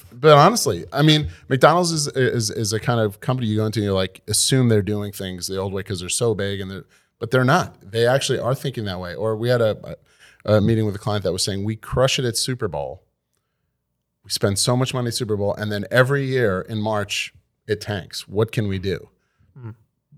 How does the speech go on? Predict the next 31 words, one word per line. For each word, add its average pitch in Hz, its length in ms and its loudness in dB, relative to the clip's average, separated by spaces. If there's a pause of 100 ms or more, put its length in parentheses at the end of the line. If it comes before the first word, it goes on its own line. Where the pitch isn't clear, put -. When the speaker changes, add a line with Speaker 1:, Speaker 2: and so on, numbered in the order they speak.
(120)
Speaker 1:
Uh, 67 120 -8
that's 113 240 4
probably 120 460 2
always 104 320 2
been 95 140 -6
the 82 60 -8
case, 82 280 -2
but 95 180 -8
they're 104 160 0
bringing 139 480 2
attention 120 380 0
to 104 100 -4
it 92 40 0
Speaker 2:
Right. 120 140 2
Speaker 1:
now. 85 200 -4
Speaker 2:
They 143 80 -4
know 139 120 -2
it's 123 140 -6
a 123 60 -10
problem. 120 280 4
Speaker 1:
They're 127 100 2
thinking 151 300 2
about 113 240 4
it 101 80 -4
now. 107 240 -4
It's 101 140 -8
that 110 220 0
kind 117 200 -4
of, 101 140 -6
like, 98 180 -4
consistent, 107 720 -6